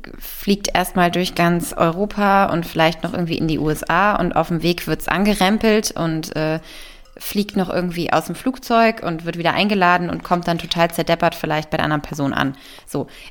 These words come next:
auf der Zwischen-, auf dem Zwischenweg ist halt total viel noch passiert,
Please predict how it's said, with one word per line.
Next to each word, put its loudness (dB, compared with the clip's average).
auf 2
der -2
Zwischen-, 2
auf -2
dem -2
Zwischenweg 0
ist -10
halt -2
total 2
viel 2
noch 0
passiert, 0